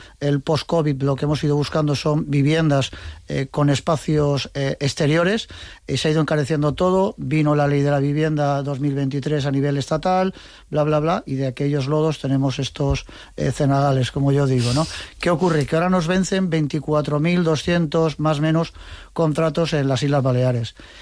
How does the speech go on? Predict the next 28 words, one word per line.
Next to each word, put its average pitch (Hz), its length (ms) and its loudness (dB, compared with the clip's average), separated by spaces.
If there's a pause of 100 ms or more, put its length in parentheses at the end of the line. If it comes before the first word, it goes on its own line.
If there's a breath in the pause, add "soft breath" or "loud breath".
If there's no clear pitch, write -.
(120)
Y 139 120 2
obviamente, 170 500 2
al 139 160 2
no 151 260 2
ser 156 280 0
declarada 151 460 0
zona 147 280 0
tensionada 143 500 0
por 131 160 -2
el 131 120 0
Gober 131 360 0 (340 loud breath)
de 143 120 -6
las 139 160 -2
Islas 147 200 0
Balear, 156 360 2
por 135 100 -4
lo 131 40 -4
tanto, 139 240 -2
el 135 60 -2
casero 156 420 0 (340 loud breath)
nos 135 200 -4
puede 147 180 0
fijar 151 480 -2
la 143 220 0
subida 151 480 0 (400 loud breath)
que 156 100 0
estimemos, 147 800 0
eh, 131 400 -6